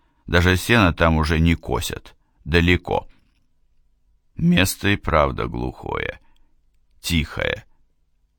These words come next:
«Я тоже так думаю. А зачем ты меня сюда привёл?» «Сейчас увидишь. Ты в этих делах поопытней меня.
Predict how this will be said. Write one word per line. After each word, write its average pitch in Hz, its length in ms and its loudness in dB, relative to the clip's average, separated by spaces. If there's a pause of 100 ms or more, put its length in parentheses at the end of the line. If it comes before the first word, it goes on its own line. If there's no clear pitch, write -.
(180)
«Я 139 220 -2
тоже 156 420 0
так 131 240 -2
думаю. 50 500 -6 (920)
А 98 100 4
зачем 135 380 2
ты 127 120 0
меня 123 260 4
сюда 104 320 0
привёл?» 52 500 -6 (1000)
«Сейчас 78 480 -2
увидишь. 76 680 -6 (760)
Ты 87 160 2
в 87 40 2
этих 90 340 0
делах 85 480 0
поопытней 87 800 0
меня. 52 400 -6